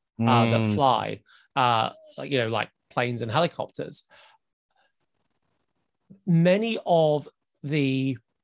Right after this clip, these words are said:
Speaker 1: leading A I research labs <clears throat> do have neuroscientists involved, though, and, you know, even the commercial ones. So if you look at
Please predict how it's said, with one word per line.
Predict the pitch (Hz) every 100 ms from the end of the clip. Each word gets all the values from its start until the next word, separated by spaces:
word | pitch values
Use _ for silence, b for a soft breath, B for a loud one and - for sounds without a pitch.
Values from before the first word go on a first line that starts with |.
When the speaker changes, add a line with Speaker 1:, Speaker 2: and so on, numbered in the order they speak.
| _ _ _ _ _ -
Speaker 1:
leading | 143 156 185 170 151
A | 147
I | 147 139
research | 127 135 - 123 -
labs | 117 104 95 - -
<clears throat> | 196 175 131 - 127
do | 160 147
have | 143 127
neuroscientists | 127 120 110 123 113 107 120 -
involved, | 113 123 113 101
though, | 110 101
and, | 101 110 113
you | - 127
know, | 117
even | 131 131
the | 127
commercial | - 127 120 - 113
ones. | 101 95 95
So | 117
if | 117
you | 120
look | 117 113
at | 113